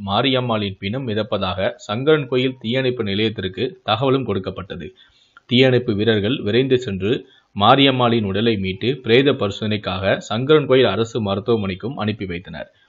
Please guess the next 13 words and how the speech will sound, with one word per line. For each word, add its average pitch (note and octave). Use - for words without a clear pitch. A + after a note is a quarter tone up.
இது C3
குறித்து D3+
சங்கரன் C3+
கோயில் A#2+
தாலுகா A2+
போலீசில் B2+
வழக்கு A#2
பதிவு G2+
செய்து, G2+
அஹ், G#2
நடத்திய A2
தீவிரமான A#2+
விசாரணையில் F#2+